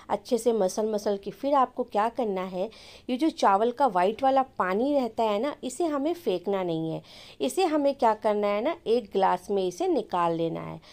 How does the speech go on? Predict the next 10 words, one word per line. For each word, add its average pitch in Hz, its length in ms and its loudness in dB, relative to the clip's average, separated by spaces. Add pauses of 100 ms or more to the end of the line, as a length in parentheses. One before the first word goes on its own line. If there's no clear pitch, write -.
(200)
आप 226 140 6
देख 233 260 4
सकते 311 320 -4
हो 320 60 0
एकदम 285 540 0
वाइट 214 420 0
वाइट 226 320 2
ये 240 100 2
राइस 196 460 4
है 233 300 -4